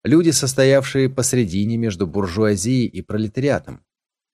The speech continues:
Россия была тогда наиболее мелкобуржуазной страной из всех больших европейских стран. И в этой стране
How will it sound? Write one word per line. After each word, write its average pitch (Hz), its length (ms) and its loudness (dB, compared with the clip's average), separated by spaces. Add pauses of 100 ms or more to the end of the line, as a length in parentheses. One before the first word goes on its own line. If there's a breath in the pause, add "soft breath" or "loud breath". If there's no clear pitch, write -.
(440)
Россия 190 520 2
была 190 240 4
тогда 180 340 2
наиболее 175 640 4
мелкобуржуазной 160 1080 0
страной 131 460 0
из - 300 -4
всех - 500 0
больших 127 560 -2
европейских 113 680 0
стран. 87 400 -6 (1200)
И 117 100 2
в 120 100 2
этой 165 260 2
стране 135 600 0